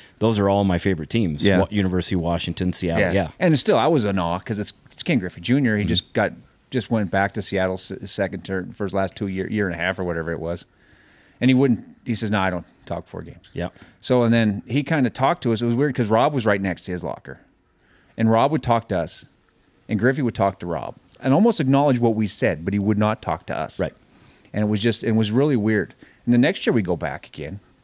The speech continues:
Speaker 2: I don't know what changed, but Griffey was talking to us about everything. You, you made fun of him for being old.
Speaker 1: I did, yeah.
Speaker 2: <laughs>
Speaker 1: If he had V C R tapes, 'cause he was a really good football player.
Speaker 2: Yeah.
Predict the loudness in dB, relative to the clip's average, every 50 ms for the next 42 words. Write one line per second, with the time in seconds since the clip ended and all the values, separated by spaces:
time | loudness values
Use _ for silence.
0 | _ _ _ _ -6 -4 -2 2 2 4 4 4 2 0 0 -2 -6 -4 -4 -4
1 | -4 -2 -2 -4 -2 -2 -6 -6 -8 -10 -8 -8 -8 -6 -4 -4 -4 -4 -4 -4
2 | -4 -2 0 0 0 0 -2 -4 -2 -2 -2 -2 -4 -6 -4 -2 0 2 0 0
3 | 0 -2 -2 -2 0 0 0 0 0 -2 -2 -2 0 0 2 0 0 -2 -4 -4
4 | 0 2 2 4 4 4 2 2 2 4 4 4 4 4 4 4 4 2 4 4
5 | 0 0 0 0 0 0 2 4 4 4 4 2 2 0 0 2 2 2 2 2
6 | 2 2 0 0 0 0 0 2 2 4 2 2 2 2 2 2 2 2 0 0
7 | 0 -2 0 0 0 -2 0 -2 -2 -2 -4 -6 0 2 2 2 2 0 -2